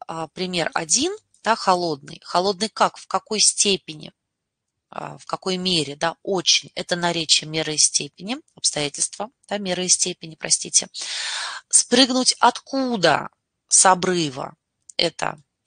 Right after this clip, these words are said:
обстоятельство места. И сделать при желании, это обстоятельство условия, да, я могу это сделать, если желание будет. Идём дальше.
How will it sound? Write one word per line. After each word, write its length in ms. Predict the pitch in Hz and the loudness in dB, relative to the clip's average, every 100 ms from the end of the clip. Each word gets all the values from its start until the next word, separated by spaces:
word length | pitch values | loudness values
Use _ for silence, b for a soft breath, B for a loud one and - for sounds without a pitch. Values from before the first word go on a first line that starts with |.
| - | -6
обстоятельство 760 | 156 - 156 147 - 151 - | 0 0 0 -2 -4 -8 -6
места. 640 | 151 143 139 - - 220 370 _ B B B B | -12 -10 -2 0 4 2 2 _ B B B B
И 140 | 226 214 | 0 2
сделать 560 | 180 190 202 147 - | 4 4 4 2 -2
при 140 | - 160 | -4 0
желании, 720 | 156 151 180 285 339 359 381 - b b b _ | 0 2 4 4 6 4 2 -2 b b b _
это 400 | - 226 - 320 339 | 2 2 6 4 4
обстоятельство 1300 | - - - 165 156 170 202 - 226 - 214 233 226 | 2 2 0 0 0 2 0 2 2 2 2 0 0
условия, 1000 | - 247 - 175 175 170 156 160 151 151 | -2 2 2 2 -4 -4 -4 -6 -4 -6
да, 160 | 175 208 | -2 0
я 180 | 185 | 0
могу 360 | 160 165 160 151 | 0 -2 -4 -8
это 180 | 147 - | -10 -8
сделать, 480 | 156 240 320 - - | -2 2 4 2 0
если 520 | 156 170 170 175 277 | -2 0 4 4 4
желание 640 | 262 196 143 147 160 180 190 B B _ | 2 2 0 -6 -4 -4 -6 B B _
будет. 680 | 180 160 170 165 143 - - _ _ - B B B B | -20 -14 -10 -6 -6 -6 -16 _ _ -18 B B B B
Идём 280 | 139 156 202 | -6 -4 4
дальше. 500 | 302 240 180 - 269 | 8 8 6 4 2